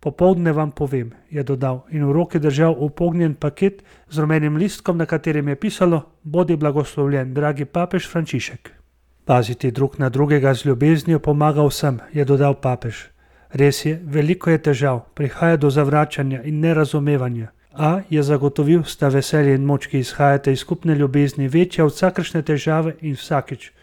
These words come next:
ko dovolimo biti vključeni v dinamiko solidarnosti in medsebojne skrbi, spoznamo, da prejmemo veliko več, kot damo."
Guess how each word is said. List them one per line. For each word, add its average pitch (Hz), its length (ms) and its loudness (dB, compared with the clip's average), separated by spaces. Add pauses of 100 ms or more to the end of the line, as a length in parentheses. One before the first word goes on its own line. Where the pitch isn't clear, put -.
(140)
ko 156 120 0
dovolimo 151 540 2
biti 170 260 0
vključeni 165 560 -2
v 143 80 0
dinamiko 147 580 -2
solidarnosti 143 880 -2 (220)
in 143 160 -2
medsebojne 147 640 0
skrbi, 151 380 -2
spoznamo, 151 680 -2 (380)
da 160 140 -2
prejmemo 165 500 0
veliko 175 360 -2
več, 175 380 0 (100)
kot 190 160 -4
damo." 123 380 -6